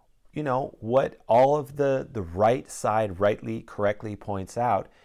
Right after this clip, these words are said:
is the erosion of social lineage, um, value inherent to this particular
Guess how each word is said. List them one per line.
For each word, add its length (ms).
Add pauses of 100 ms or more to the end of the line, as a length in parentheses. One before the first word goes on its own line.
(300)
is 400 (560)
the 100
erosion 720
of 340 (920)
social 680
lineage, 680 (100)
um, 480 (880)
value 680
inherent 600 (1200)
to 260
this 220
particular 640